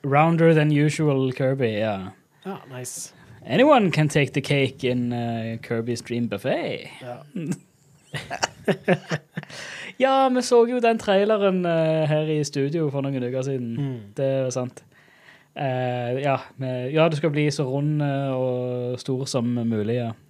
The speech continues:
Speaker 2: Ja.
Speaker 1: Det var jo litt sånn, ja, det er jo Kirby møter Fall Guys.
Speaker 2: Mm.
Speaker 1: Kirby møter Fall Guys, møter Mario Party, eller et eller annet sånt.
Speaker 2: Ja.
Speaker 1: Ehm, cute som bare det.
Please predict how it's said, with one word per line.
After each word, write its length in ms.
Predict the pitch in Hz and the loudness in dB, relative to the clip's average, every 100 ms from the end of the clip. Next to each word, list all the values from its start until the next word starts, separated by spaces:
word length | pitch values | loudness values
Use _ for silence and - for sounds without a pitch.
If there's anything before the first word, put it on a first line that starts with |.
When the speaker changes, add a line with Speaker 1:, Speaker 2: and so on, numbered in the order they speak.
| - | -12
Speaker 2:
Ja. 100 | 135 - - - - | -12 -12 -20 -20 -4
Speaker 1:
Det 80 | 151 | 2
var 120 | 147 | 4
jo 100 | 147 | 4
litt 220 | 147 147 147 | 4 2 0
sånn, 320 | 120 107 107 _ _ _ _ _ - - _ _ _ _ _ - | -2 -6 -14 _ _ _ _ _ -16 -16 _ _ _ _ _ 0
ja, 120 | 165 | 2
det 160 | 147 160 | 4 2
er 60 | 147 | 2
jo 80 | 143 | 2
Kirby 560 | - 143 143 147 135 | 0 2 2 2 2
møter 540 | 131 120 104 123 123 120 | 2 -2 -2 -2 -2 -2
Fall 260 | 135 135 | -2 0
Guys. 640 | 147 123 113 - - - - _ _ _ _ _ _ _ - | 2 0 -2 -6 -8 -8 -14 _ _ _ _ _ _ _ -14
Speaker 2:
Mm. 580 | 123 113 98 90 82 78 _ _ _ 147 160 - | -12 -12 -14 -20 -18 -18 _ _ _ -20 -18 -2
Speaker 1:
Kirby 300 | 151 143 143 | 0 2 -2
møter 240 | 123 135 | -4 -6
Fall 160 | 143 135 | -6 -4
Guys, 220 | 135 123 | -4 -4
møter 180 | 123 127 | -6 -4
Mario 240 | 123 123 | -4 -2
Party, 420 | 127 131 - 123 117 | -2 -4 -6 -8 -6
eller 200 | 110 120 | -6 -8
et 100 | 120 | -10
eller 80 | 120 | -12
annet 100 | 117 | -12
sånt. 240 | 120 120 - _ - | -12 -14 -16 _ -14
Speaker 2:
Ja. 120 | 131 _ _ _ _ _ _ _ _ | -14 _ _ _ _ _ _ _ _
Speaker 1:
Ehm, 1000 | 139 123 120 120 117 113 110 104 101 95 98 _ _ _ _ _ | -6 -4 -4 -4 -4 -6 -8 -10 -10 -10 -12 _ _ _ _ _
cute 260 | - 180 190 | 2 2 2
som 120 | 175 | 0
bare 160 | 151 160 | 2 2
det. 140 | 156 | 0